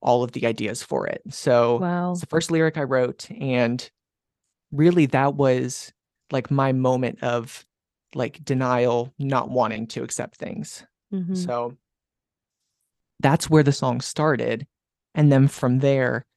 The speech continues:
Speaker 1: um, just being able to finish the chorus, right, was kind of that recognition of the fact that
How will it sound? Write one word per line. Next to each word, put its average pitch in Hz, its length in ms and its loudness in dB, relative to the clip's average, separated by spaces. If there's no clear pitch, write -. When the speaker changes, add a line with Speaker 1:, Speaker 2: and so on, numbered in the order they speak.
Speaker 1:
um, 123 300 -4
just 143 220 -2
being 131 140 4
able 123 180 2
to - 320 -4
finish 160 440 4
the - 180 -6
chorus, 123 400 -2
right, 127 260 2
was - 120 -8
kind 139 260 0
of 131 80 -2
that 131 180 0
recognition 131 640 -4
of 123 80 -4
the 123 80 -6
fact 120 340 -2
that - 240 -2